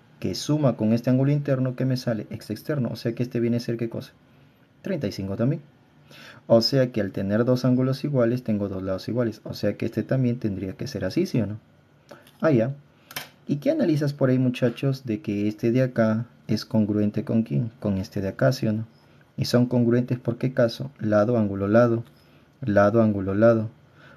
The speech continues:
Por lo tanto, si este treinta y cinco mira al azulito, que en este caso va zigzag, entonces este treinta y cinco también tendría que mirar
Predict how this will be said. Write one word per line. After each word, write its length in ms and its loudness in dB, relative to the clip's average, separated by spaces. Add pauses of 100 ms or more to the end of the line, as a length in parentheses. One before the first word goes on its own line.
Por 180 6
lo 120 6
tanto, 340 6
si 140 0
este 160 0
treinta 340 4
y 40 4
cinco 360 2
mira 420 4
al 200 0
azulito, 580 2
que 80 -2
en 80 2
este 180 -2
caso 260 2
va 120 4
zigzag, 420 0 (380)
entonces 420 -2
este 160 -4
treinta 340 2
y 60 4
cinco 320 0
también 380 -4
tendría 400 -2
que 80 -2
mirar 360 2